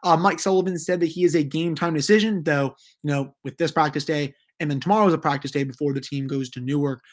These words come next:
Um, <coughs> excuse me. Uh, there is no doubt that he is playing.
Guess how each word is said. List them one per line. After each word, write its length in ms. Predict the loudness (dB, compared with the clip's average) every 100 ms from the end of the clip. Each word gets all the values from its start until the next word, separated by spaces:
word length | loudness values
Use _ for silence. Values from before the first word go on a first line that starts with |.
| -20 -18 -6
Um, 440 | -4 -4 -6 -10 _ _ _
<coughs> 280 | -4 0
excuse 280 | -2 -2 -2
me. 160 | -4 -6 -14 -20 -6
Uh, 160 | -4 0
there 160 | 0
is 140 | 0 0
no 140 | -2
doubt 260 | -2 -4 -6
that 100 | -12
he 120 | -12
is 100 | -12
playing. 320 | -12 -14 -16